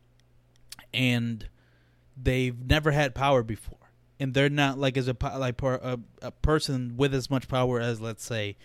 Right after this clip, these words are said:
a Chris D'Elia or R. Kelly or Bill Cosby or Harvey Weinstein, right? If you're not one of those people and you're just a regular person, you don't have power. But then with the internet, what the internet has done is allowed,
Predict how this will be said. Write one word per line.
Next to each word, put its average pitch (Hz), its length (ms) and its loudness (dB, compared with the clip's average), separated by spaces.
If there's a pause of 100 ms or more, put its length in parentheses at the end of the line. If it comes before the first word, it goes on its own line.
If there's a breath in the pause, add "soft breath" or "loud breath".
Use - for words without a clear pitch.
(220 soft breath)
a 127 80 -4
Chris - 300 -6
D'Elia 139 400 0
or 98 240 -10
R. 117 180 2
Kelly 139 420 4
or 98 120 -10
Bill 117 240 -6
Cosby 147 420 0
or 101 80 -6
Harvey 120 300 -2
Weinstein, 135 500 0
right? 131 240 -2 (500 soft breath)
If - 200 -8
you're 185 120 6
not 196 320 2
one 156 200 2
of 160 80 4
those 135 180 2
people 117 500 -2 (540 soft breath)
and 139 120 0
you're 147 120 4
just 147 200 -2
a 143 60 0
regular 135 320 2
person, 143 380 -2
you 151 80 0
don't 190 80 6
have 160 140 2
power. 151 340 4
But 120 160 -2
then 127 100 -2
with 123 140 0
the 120 100 0
internet, 151 380 2
what 123 100 -4
the 120 140 0
internet 139 300 -2
has 120 120 -2
done 170 260 0
is 120 120 -2
allowed, 127 420 -2